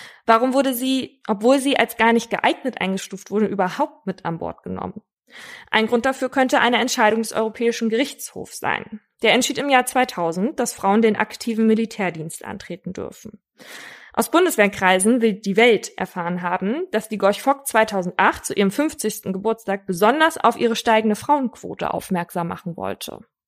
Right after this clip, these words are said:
Es gibt noch weitere Ungereimtheiten, wie eine nicht vollständige Gesundheitsakte, aus der offenbar Aufzeichnungen fehlen, und die Tatsache, dass sich das Schiff nach Backbord neigte und Jenny aber Steuerbord, also genau entgegengesetzt von Bord gegangen sein soll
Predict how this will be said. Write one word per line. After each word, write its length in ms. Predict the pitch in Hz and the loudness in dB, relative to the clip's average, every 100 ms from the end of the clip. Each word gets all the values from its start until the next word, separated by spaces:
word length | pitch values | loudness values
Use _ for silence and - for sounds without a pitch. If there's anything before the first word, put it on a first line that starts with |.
| _ - | _ -10
Es 120 | - | -6
gibt 140 | - | 0
noch 100 | 240 | 2
weitere 300 | 220 214 190 | 4 4 0
Ungereimtheiten, 880 | 170 180 - 160 196 185 - - 208 - - - | -6 -6 -6 -8 -8 -10 -10 -10 -10 -12 -20 -2
wie 100 | 220 | 2
eine 280 | 220 220 208 | 6 4 4
nicht 240 | 226 - | 0 0
vollständige 540 | - 226 226 214 202 196 | -2 0 2 0 0 -4
Gesundheitsakte, 1080 | 196 208 277 - 185 - 170 - - 208 254 | 0 2 2 0 -4 -2 -4 -4 -4 -4 0
aus 140 | 220 - | 0 4
der 140 | 233 | 4
offenbar 300 | 214 226 - | 4 4 4
Aufzeichnungen 640 | 233 - - 190 185 185 | 4 2 -2 -2 -2 -8
fehlen, 360 | - 185 190 220 - - - | -6 -4 -2 -2 -6 -18 -2
und 160 | 302 | 2
die 80 | 320 | 2
Tatsache, 580 | 262 202 202 202 226 269 214 | 2 0 2 0 0 -2 -4
dass 100 | 214 | -6
sich 140 | 220 | -4
das 180 | 214 - | -4 0
Schiff 300 | 262 262 - | 0 0 0
nach 260 | 214 208 - | 2 2 0
Backbord 580 | 233 233 - 185 170 185 | -2 -2 -2 0 0 0
neigte 400 | 160 165 208 208 | -4 -2 -2 0
und 120 | 202 | 4
Jenny 220 | 220 226 | 6 6
aber 240 | 196 185 | 4 2
Steuerbord, 920 | 185 - 226 233 202 180 165 165 - - | -2 -2 2 4 4 2 -2 -4 -6 -6
also 160 | 175 | -10
genau 240 | 170 180 170 | -4 -2 -2
entgegengesetzt 880 | 175 - 247 214 190 175 170 - - | -4 0 4 4 4 2 0 -4 -4
von 180 | 180 | -2
Bord 220 | 170 170 - | 0 0 0
gegangen 400 | 175 156 - - | 0 0 -2 -2
sein 260 | 160 165 | -2 -2
soll 360 | 165 - 180 | 0 0 0